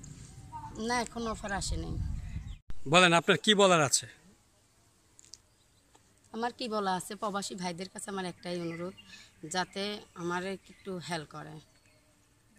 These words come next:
Speaker 2: আপনার একটু হেল্প করে?
Speaker 1: হ্যাঁ।
Speaker 2: আপনি বিয়ে শাদীর ব্যাপারে একটু বলেন।
Speaker 1: বিয়ে শাদীর ব্যাপারে বলি যে আমার যেতি, আমার যেতি, আমারে দেখবে, আমার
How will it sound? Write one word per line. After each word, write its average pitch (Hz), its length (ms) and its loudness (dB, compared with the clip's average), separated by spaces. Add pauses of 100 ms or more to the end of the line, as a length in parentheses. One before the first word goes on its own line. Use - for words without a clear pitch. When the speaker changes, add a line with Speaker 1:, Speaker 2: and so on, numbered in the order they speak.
Speaker 2:
আপনার 156 340 2
একটু 165 320 6
হেল্প 151 320 6
করে? 107 320 -2
Speaker 1:
হ্যাঁ। 151 380 -10 (560)
Speaker 2:
আপনি 196 200 6
বিয়ে 185 220 12
শাদীর 202 260 10
ব্যাপারে 190 260 10
একটু 175 200 2
বলেন। 113 300 2 (720)
Speaker 1:
বিয়ে 240 220 -2
শাদীর 254 320 -2
ব্যাপারে 220 380 -2
বলি 208 400 -6
যে 202 300 -4 (200)
আমার 202 300 -2
যেতি, 233 520 -4 (320)
আমার 202 300 2
যেতি, 220 600 -6 (420)
আমারে 196 300 0
দেখবে, 180 500 0
আমার 175 380 0